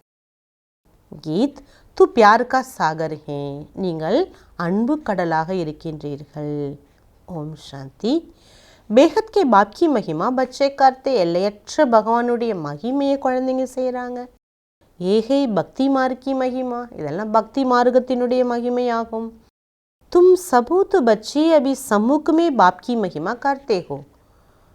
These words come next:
பாபா சொல்றார், நீங்க பாபாவுக்கு நெருங்கிய குழந்தைகள், நீங்கள் தான் பா-, பாபாவுடைய எதிரில் அமர்ந்து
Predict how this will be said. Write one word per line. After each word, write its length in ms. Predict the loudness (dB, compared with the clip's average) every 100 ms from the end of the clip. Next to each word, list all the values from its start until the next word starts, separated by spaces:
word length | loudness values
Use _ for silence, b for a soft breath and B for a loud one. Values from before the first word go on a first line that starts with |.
| _
பாபா 260 | -6 -2 -2 0
சொல்றார், 280 | 0 2 2
நீங்க 300 | 2 -2 0
பாபாவுக்கு 560 | 2 2 4 2 2
நெருங்கிய 800 | 0 2 2 2 4 4 6 6
குழந்தைகள், 960 | 6 2 4 0 0 0 0 -2 -4 -8 b b b b b
நீங்கள் 600 | 0 4 4 4 2 2
தான் 340 | 2 0 0 -4 -4
பா-, 380 | -2 -2 -4 -2
பாபாவுடைய 560 | 2 2 6 6 6 2
எதிரில் 500 | 0 4 6 8 8
அமர்ந்து 600 | 6 2 0 0 0